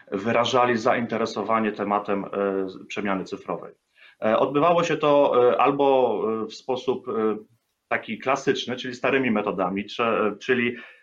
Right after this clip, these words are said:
em, e, za-, często zadawano pytanie, jak ta digitalizacja, jak to, jak ta, jak ta rewolucja p-, przemysłowa po-, e, pozwoli nam robić to samo, co teraz robimy, tylko szybciej albo fajniej, albo efektywniej. No i niestety tutaj, e, na tak zadane pytanie, em,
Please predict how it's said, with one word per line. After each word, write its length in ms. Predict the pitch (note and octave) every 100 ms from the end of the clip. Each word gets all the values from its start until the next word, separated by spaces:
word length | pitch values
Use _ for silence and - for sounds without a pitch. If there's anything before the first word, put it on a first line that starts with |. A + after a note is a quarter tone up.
| _ _
em, 960 | A2 A2+ A2 A2 A2 G#2+ G#2+ G#2+ A2 G#2+
e, 220 | F#2 F#2+ G2 - _ -
za-, 300 | G#2 B2+ B2
często 280 | - C3+ B2
zadawano 400 | B2 A#2 B2 A#2+
pytanie, 500 | A#2+ B2+ C3 B2+ A#2+
jak 240 | C3+ D3
ta 120 | C#3
digitalizacja, 800 | A#2 A2 G#2+ A2+ A2 G#2+ C3 - A#2+
jak 220 | C3 -
to, 280 | B2 A#2+ A#2
jak 200 | C3 B2+
ta, 280 | A#2+ G#2+
jak 140 | A#2+ -
ta 100 | A#2+
rewolucja 480 | A2+ A2 D3 C#3+ A#2+
p-, 300 | B2 A2+ A2+
przemysłowa 520 | - A2 - C3 B2+
po-, 320 | B2+ A2+ A2+
e, 20 |
pozwoli 420 | A2 B2 C3 B2+
nam 140 | B2 A#2+
robić 320 | B2+ A#2+ -
to 80 | A#2+
samo, 280 | C3 B2+ B2
co 100 | A#2+
teraz 280 | A#2+ A2+ G#2
robimy, 340 | G2+ C3+ C3+
tylko 260 | B2 A2+ G#2
szybciej 520 | - C#3+ - B2+ A#2
albo 240 | G2 F#2+ G2
fajniej, 460 | - B2 A#2 A2
albo 220 | G2+ G#2
efektywniej. 680 | G2+ - _ G#2 G2 A#2 C#3+ - - - -
No 100 | C3
i 80 | C#3
niestety 380 | C3+ D#3+ D#3+
tutaj, 460 | C#3+ D3 D3 C#3+ C#3 _ _ -
e, 220 | A#2+ B2
na 100 | B2+
tak 160 | C#3 C#3
zadane 340 | C#3 C#3 C3
pytanie, 600 | B2 C3 C3+ C3+ C3+ B2
em, 520 | A#2+ A#2+ A#2 A#2 A2+